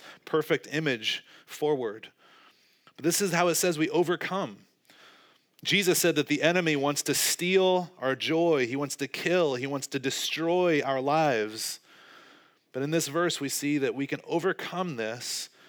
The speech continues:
by accepting and understanding this gift of Jesus' sacrifice for us and by the word of our testimony,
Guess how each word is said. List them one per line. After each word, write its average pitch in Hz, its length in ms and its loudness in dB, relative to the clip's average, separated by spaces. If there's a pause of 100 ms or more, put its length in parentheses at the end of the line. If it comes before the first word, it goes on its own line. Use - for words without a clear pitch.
(220)
by 123 140 0
accepting 160 760 -2
and 127 80 -4
understanding 139 800 -4
this 117 200 -4
gift 143 520 -4
of 117 160 -10
Jesus' 135 640 -4
sacrifice 123 720 -6
for 110 260 -8
us 107 240 -10
and 135 260 -6
by 120 280 -8
the 120 100 -8
word 123 320 -2
of 120 80 -4
our 117 120 -4
testimony, 110 680 -10